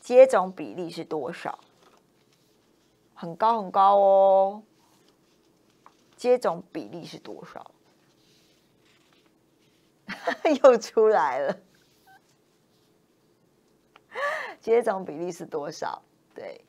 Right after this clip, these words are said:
很高，高于很多人，很多国家。对，接种比例多少？好，我们因为有时，秒差的关系，现在我们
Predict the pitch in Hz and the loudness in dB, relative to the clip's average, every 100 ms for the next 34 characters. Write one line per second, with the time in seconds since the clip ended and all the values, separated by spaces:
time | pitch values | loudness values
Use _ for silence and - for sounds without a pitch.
0 | _ _ _ _ _ _ - 170 170 196 | _ _ _ _ _ _ -8 -8 -4 0
1 | 190 208 208 214 208 190 180 175 165 160 | 2 0 -2 0 0 -2 -8 -6 -4 -4
2 | - - 175 143 165 160 107 - 90 67 | -6 -16 -18 -8 -8 -8 -12 -14 -14 -14
3 | 65 - 98 67 _ - 151 127 123 117 | -16 -20 -20 -20 _ -16 -14 -14 -14 -14
4 | 104 - - _ _ _ - 208 269 220 | -12 -14 -18 _ _ _ -2 4 4 4
5 | 202 190 202 - _ 285 294 214 170 - | -4 -4 -6 -8 _ -2 0 2 0 -8
6 | - 175 175 170 220 214 208 190 180 190 | -14 -8 -6 -6 -4 -2 0 -2 -2 -6
7 | 190 185 190 190 - _ _ _ _ _ | -8 -8 -8 -10 -16 _ _ _ _ _
8 | _ - 226 220 214 196 175 156 104 - | _ -8 -4 0 2 4 2 -2 -6 -14
9 | _ 139 135 113 98 | _ -16 -14 -14 -16